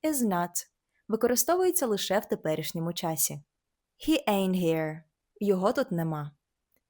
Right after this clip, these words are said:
We ain't actors. Ми не актори. Questions. Щоб зробити запитання,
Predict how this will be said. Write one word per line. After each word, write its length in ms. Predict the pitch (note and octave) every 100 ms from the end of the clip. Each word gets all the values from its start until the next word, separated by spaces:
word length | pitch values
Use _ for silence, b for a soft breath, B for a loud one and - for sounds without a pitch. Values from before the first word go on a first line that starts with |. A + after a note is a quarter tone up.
| -
We 380 | A3+ A3+ D4 -
ain't 280 | E3+ E3+ E3 -
actors. 720 | G3+ - - D#3 D3+ - - _ _
Ми 180 | A#3+ A#3
не 140 | G#3+
актори. 480 | F#3+ - E3 D3+ D3+ - _ _ _ _ _ _ _ _ _ _ _ _ _ _ -
Questions. 720 | D4 C#4 - D3+ D3+ - - _ _ _ _
Щоб 240 | - F#4+ F#4+
зробити 420 | D4 A3+ A#3+ A#3
запитання, 760 | F#3 F3+ E3+ - E3+ A3+ C#4+